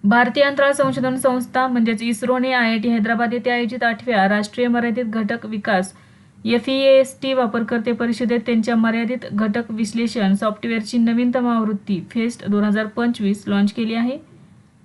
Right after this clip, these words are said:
हा कार्यक्रम विक्रम साराभाई अंतराळ केंद्राच्या सहकार्याने आयोजित करण्यात आला होता. या बैठकीचे मुख्य उद्दिष्ट स्वदेशी विकसित मर्यादित घटक आधारित संरचनात्मक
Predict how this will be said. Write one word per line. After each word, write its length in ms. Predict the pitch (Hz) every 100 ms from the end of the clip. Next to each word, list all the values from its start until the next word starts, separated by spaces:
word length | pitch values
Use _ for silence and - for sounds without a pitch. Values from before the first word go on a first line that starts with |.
| -
हा 80 | 240
कार्यक्रम 420 | 269 277 294 294
विक्रम 320 | 285 285 285
साराभाई 360 | 294 262 269 269
अंतराळ 300 | 254 269 254
केंद्राच्या 480 | 262 247 254 269
सहकार्याने 520 | 269 247 233 247 247 247
आयोजित 200 | 240 240
करण्यात 260 | 247 240
आला 140 | 247 247
होता. 340 | 240 262 311 - 220
या 100 | 208
बैठकीचे 500 | 214 202 208 220 233
मुख्य 260 | 233 -
उद्दिष्ट 420 | 240 220 247 -
स्वदेशी 520 | 202 196 226 226 247 269
विकसित 360 | 262 269 269 240
मर्यादित 380 | 240 226 220 220
घटक 360 | 226 220 240
आधारित 400 | 214 202 220 202
संरचनात्मक 720 | 196 220 214 220 233 220 233